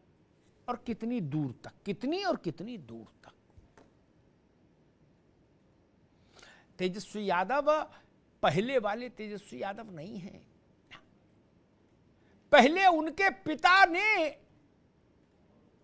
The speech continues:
विजय हासिल की थी, और इस बार जो एटी नाइन है,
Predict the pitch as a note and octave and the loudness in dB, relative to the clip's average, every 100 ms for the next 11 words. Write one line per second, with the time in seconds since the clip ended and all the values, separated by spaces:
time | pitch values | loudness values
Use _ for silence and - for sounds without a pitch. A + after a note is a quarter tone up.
0 | _ _ _ _ _ - G#3 D4 F#4+ C4 | _ _ _ _ _ -6 -2 2 6 6
1 | A#3 A#3 B3 E3+ F3+ - A2+ - _ _ | 6 2 -6 -4 -8 -8 -18 -20 _ _
2 | _ _ _ _ _ _ _ _ _ _ | _ _ _ _ _ _ _ _ _ _
3 | _ _ _ _ - D3+ - E3 - D3+ | _ _ _ _ -10 -10 -8 -12 -4 2
4 | C4+ C4 E3+ A#3 C4+ - _ _ _ _ | 4 4 2 -6 -8 -16 _ _ _ _
5 | _ - C#3+ F3+ F3+ - A3 G3 F#3+ A3+ | _ -18 -8 -4 -4 -6 -8 -2 -2 -2
6 | G3+ D#3 G3 D3+ | -4 -2 -2 -4